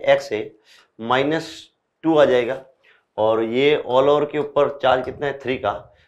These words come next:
और प्लस, या फिर ऐसे कह सकते हैं कि इसके ऊपर प्लस टू का चार्ज है, अ, आयन एक्सचेंज करोगे तो इसके ऊपर माइनस टू का चार्ज आएगा।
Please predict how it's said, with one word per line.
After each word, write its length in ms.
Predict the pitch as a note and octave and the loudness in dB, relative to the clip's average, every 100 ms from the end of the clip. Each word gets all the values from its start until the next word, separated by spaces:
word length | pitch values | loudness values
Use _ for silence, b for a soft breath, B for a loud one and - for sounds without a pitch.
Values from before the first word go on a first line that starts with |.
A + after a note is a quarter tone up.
| _ - | _ -2
और 260 | G#2 G#2+ G#2+ - | 2 2 2 2
प्लस, 260 | D3 - A#2+ | 2 2 2
या 140 | B2+ | 0
फिर 120 | B2 | 2
ऐसे 220 | C#3 C#3 E3 | 0 0 0
कह 160 | D3+ | 0
सकते 260 | D3 D3+ D#3+ | -2 -4 -4
हैं 100 | D#3+ | -4
कि 60 | |
इसके 260 | - - - | -8 -8 -6
ऊपर 180 | D#3+ D#3 | -4 -6
प्लस 440 | - D#3 - - - | -4 -6 -6 -12 -6
टू 100 | F3 | 0
का 140 | F3+ | 0
चार्ज 300 | - D3 C#3 | 2 0 0
है, 120 | C#3 - _ _ - | -6 -14 _ _ -8
अ, 40 | |
आयन 300 | A2+ A#2+ B2+ | -4 -2 -2
एक्सचेंज 300 | C#3 C#3 C#3+ C3 | -2 -6 -6 -2
करोगे 200 | C3 C3+ | -2 -4
तो 100 | C3+ | -10
इसके 160 | - | -10
ऊपर 100 | C3+ | -8
माइनस 320 | B2 B2 B2+ | -6 -6 -6
टू 80 | - | -6
का 100 | D3 | -6
चार्ज 280 | C#3 B2 A2 | -2 -2 -2
आएगा। 260 | G#2+ G#2 | -8 -10